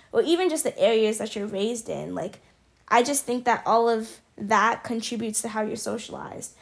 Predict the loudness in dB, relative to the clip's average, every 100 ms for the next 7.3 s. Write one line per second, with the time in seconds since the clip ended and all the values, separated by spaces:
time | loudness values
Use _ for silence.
0 | -8 2 2 2 0 2 2 2 -2 -2
1 | -4 0 0 0 -2 -4 -4 -4 -4 -6
2 | -4 -4 -4 -6 -4 -2 -2 -6 0 2
3 | 4 2 0 -2 -4 -6 -6 -4 -6 -10
4 | -18 _ -6 -6 -6 -4 -2 -2 -4 -4
5 | -4 -4 -2 -4 -4 -6 -6 -8 -8 -10
6 | -10 -8 -4 -4 -4 -4 -4 -4 -2 0
7 | -2 -4 -4